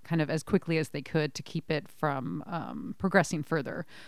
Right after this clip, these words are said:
Um, but I will, you know, I think it's important to note that we're, we're still at very low transmission levels. We still, um, you know, are very kind of early in, in that uptick. Um, so it's not like there's anything actually happening right now that,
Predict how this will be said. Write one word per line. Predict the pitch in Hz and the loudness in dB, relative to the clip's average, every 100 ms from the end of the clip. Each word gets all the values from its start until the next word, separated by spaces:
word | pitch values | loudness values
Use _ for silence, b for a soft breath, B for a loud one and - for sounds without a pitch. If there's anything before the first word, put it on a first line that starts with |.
| B | B
Um, | 208 202 190 | 8 10 12
but | 220 | 12
I | 254 | 12
will, | 320 320 214 | 12 10 10
you | 294 | 10
know, | 202 | 12
I | 240 | 12
think | 294 | 10
it's | 285 269 | 10 10
important | 240 240 | 10 10
to | 214 | 12
note | 214 202 | 12 10
that | 196 | 8
we're, | 190 220 | 8 6
we're | 185 247 | 8 8
still | - - 269 247 | 8 8 10 12
at | 208 175 | 10 8
very | 220 220 | 8 10
low | 208 175 175 170 165 160 - - - | 10 10 12 10 8 4 -4 -14 -2
transmission | 180 147 135 - 151 | 2 2 0 0 0
levels. | 135 139 139 | 0 -2 -2
We | 170 | -2
still, | - - 180 165 165 156 | -4 4 6 8 8 6
um, | 156 147 117 113 113 - | 2 2 2 0 -2 -2
you | 170 | 0
know, | 147 | 0
are | - 151 | 0 -2
very | 143 175 160 160 156 156 B B B | 2 4 6 6 4 2 B B B
kind | - 180 | 0 2
of | 151 - | 2 -2
early | 180 175 175 165 160 147 | 4 6 8 6 4 4
in, | 151 147 | 2 2
in | 156 151 | 2 4
that | 139 - | 4 4
uptick. | 156 - - 196 - - - | 0 0 0 0 -2 -16 -2
Um, | 170 139 131 | 2 2 2
so | 147 185 165 | 2 6 6
it's | 160 - | 6 6
not | 196 180 | 4 6
like | 185 | 2
there's | - 165 - | 4 4 4
anything | 185 190 180 180 160 | 6 6 6 4 2
actually | 131 - 165 156 | 0 -2 -2 -2
happening | 127 175 - 160 151 | 2 2 4 2 2
right | 151 139 | 2 2
now | 151 147 139 143 | 2 4 6 4
that, | 151 131 | 2 -2